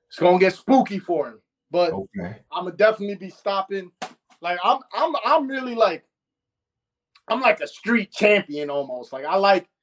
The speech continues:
Speaker 1: going back to iBattle. Y'all might see me on Gates of the Garden. Y'all might
Speaker 2: Mm-hmm.
Speaker 1: see me just, regardless of what happens over there, I'm, I, I'm on all these small leagues, just keeping my pen sharp. You know what I mean? So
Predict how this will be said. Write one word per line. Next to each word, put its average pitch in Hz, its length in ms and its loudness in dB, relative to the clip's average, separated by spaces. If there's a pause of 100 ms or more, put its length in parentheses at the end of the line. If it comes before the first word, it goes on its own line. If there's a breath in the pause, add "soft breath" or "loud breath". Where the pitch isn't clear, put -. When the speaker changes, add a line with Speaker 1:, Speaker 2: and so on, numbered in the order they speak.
(180)
Speaker 1:
going 175 280 -2
back 185 220 2
to 151 40 -8
iBattle. 185 720 -2
Y'all 160 160 -2
might 165 220 -4
see 185 200 -10
me 175 140 -6
on 147 180 -8
Gates 175 260 -8
of 160 60 -16
the 139 60 -14
Garden. 190 600 2 (360)
Y'all 180 160 0
might 202 220 2
Speaker 2:
Mm-hmm. 123 80 0
Speaker 1:
see 196 120 -4
me 190 80 -18
just, 180 320 -12 (840)
regardless 196 600 4
of 143 100 0
what 190 200 4
happens 156 420 -6
over 151 180 -6
there, 147 200 -2
I'm, 147 200 -10
I, 151 120 -10 (280)
I'm 156 140 -6
on 175 160 2
all 202 220 6
these 180 220 -12
small 175 340 -4
leagues, 170 340 -6
just 160 240 -10 (420)
keeping 170 300 -8
my 156 160 -4
pen 180 260 -6
sharp. 131 320 -8
You 151 60 -12
know 156 80 -6
what 151 140 -2
I - 20 -6
mean? 170 260 -10
So 139 320 -10